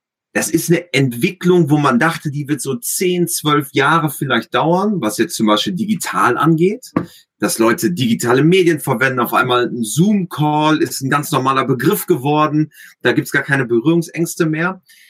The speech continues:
Ähm, und diese Entwicklung, wo man dachte, „Na ja, die ist vielleicht so zwölf, zehn bis zwölf Jahre“, die ist jetzt runterkondensiert auf sechs Monate, drei bis sechs Monate. Auf einmal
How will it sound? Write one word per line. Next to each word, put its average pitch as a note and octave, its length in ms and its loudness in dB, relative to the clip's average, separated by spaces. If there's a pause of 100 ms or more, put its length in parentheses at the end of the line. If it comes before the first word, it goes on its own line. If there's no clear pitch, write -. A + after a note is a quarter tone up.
(320)
Ähm, B2+ 560 0 (360)
und D3 260 0 (120)
diese F3+ 680 2 (120)
Entwicklung, F3 720 2
wo D#3+ 80 4
man D3 160 0
dachte, E3 300 -2
„Na D3 120 2
ja, G3 160 0
die F#3+ 120 -6
ist F3 140 -4
vielleicht D#3 240 -2
so B2+ 100 0
zwölf, D3 640 0
zehn F#3+ 260 0
bis C#3 100 -2
zwölf A#2+ 240 -2
Jahre“, D#3 340 2 (380)
die E3 140 -16
ist - 160 -4
jetzt - 260 -6
runterkondensiert D3 1120 -2
auf C#3 460 -4 (480)
sechs - 380 -6
Monate, E3 680 2
drei D#3+ 280 -4
bis D#3 180 -4
sechs D#3+ 260 -6
Monate. F3 460 -2
Auf - 160 -10
einmal D#3+ 300 2